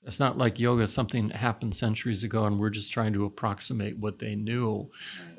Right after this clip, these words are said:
Speaker 1: as if there was some golden time where the teachings were intact and pure and perfect. Often that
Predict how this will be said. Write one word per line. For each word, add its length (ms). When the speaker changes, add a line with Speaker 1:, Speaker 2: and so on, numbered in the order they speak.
Speaker 1:
as 100
if 160
there 100
was 160
some 200
golden 400
time 340
where 220
the 100
teachings 520
were 140
intact 500
and 160
pure 240
and 140
perfect. 520
Often 320
that 240